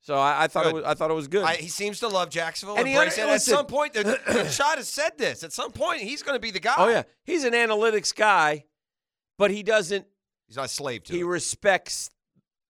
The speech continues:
Speaker 1: the gut, the heart, the, you know, he, he's good with it. He just is
Speaker 2: Yeah.
Speaker 1: presenting you with more
Speaker 2: Yeah.
Speaker 1: information to
Speaker 2: He's not a
Speaker 1: help
Speaker 2: kid
Speaker 1: you.
Speaker 2: anymore. He's forty years old. He's
Speaker 1: Yeah.
Speaker 2: a forty-year-old man.
Speaker 1: Yeah.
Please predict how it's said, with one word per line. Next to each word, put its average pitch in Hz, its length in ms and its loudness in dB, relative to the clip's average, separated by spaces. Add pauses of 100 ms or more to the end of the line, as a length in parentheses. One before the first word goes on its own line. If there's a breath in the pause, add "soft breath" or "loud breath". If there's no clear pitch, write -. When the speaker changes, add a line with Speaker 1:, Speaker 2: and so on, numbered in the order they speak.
(120)
Speaker 1:
the 117 140 -2
gut, 143 380 2
the 123 140 -2
heart, 127 420 0
the, 117 320 -2 (280)
you 139 120 -4
know, 104 360 0
he, 135 180 -8
he's 156 220 -4
good - 220 -2
with 113 200 -6
it. 80 120 -14
He 131 80 -6
just 175 260 -6
is 180 100 -12
Speaker 2:
Yeah. 82 120 -10
Speaker 1:
presenting 202 520 -2
you 202 120 -2
with 180 140 -2
more 180 360 2
Speaker 2:
Yeah. 92 100 -6 (240)
Speaker 1:
information 180 760 -2
to 117 40 -6
Speaker 2:
He's 113 60 -2
not 262 60 2
a - 40 4
Speaker 1:
help - 120 2
Speaker 2:
kid 220 220 0
Speaker 1:
you. 175 60 -6
Speaker 2:
anymore. 156 300 -2
He's 156 80 -10
forty 226 300 -6
years 190 220 -4
old. 113 300 -4
He's 113 80 -8
Speaker 1:
Yeah. - 80 0
Speaker 2:
a - 60 0
forty-year-old 202 420 0
man. 107 420 -6
Speaker 1:
Yeah. 403 220 -10